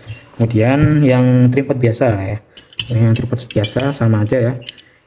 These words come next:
Ini yang kaki berapa ini? Antara satu, dua, kalau nggak dua, tiga. Ini saya akan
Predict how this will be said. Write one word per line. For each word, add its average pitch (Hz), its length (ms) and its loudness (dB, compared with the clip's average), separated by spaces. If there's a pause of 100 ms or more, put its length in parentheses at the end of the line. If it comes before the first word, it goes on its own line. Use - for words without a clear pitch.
(120)
Ini 123 120 2 (120)
yang 117 120 2 (680)
kaki 110 360 0 (720)
berapa 113 320 0
ini? 120 320 0
Antara 107 240 0
satu, 110 480 -2
dua, 123 400 0
kalau 110 160 0
nggak 113 160 -2
dua, 110 160 2
tiga. 127 320 -2 (800)
Ini 147 480 2
saya 113 480 0
akan 117 240 2